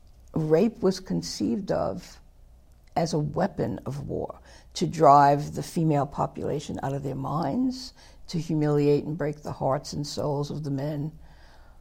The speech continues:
who could not protect them, uh, to, to cleanse a population.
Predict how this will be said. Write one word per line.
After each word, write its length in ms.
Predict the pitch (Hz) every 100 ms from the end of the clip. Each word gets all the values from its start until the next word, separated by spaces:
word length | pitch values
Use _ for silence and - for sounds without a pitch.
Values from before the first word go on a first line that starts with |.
| - -
who 220 | - 202
could 220 | - 233
not 240 | 180 - -
protect 420 | - - - -
them, 220 | 277 381 - - - - - - - -
uh, 280 | 160 - - -
to, 420 | - 202 202 190 190 -
to 320 | - 208 190 180
cleanse 1200 | - - - 208 294 330 247 120 139 - - - - - - - - - - - -
a 60 |
population. 880 | - - 190 - - 233 240 - -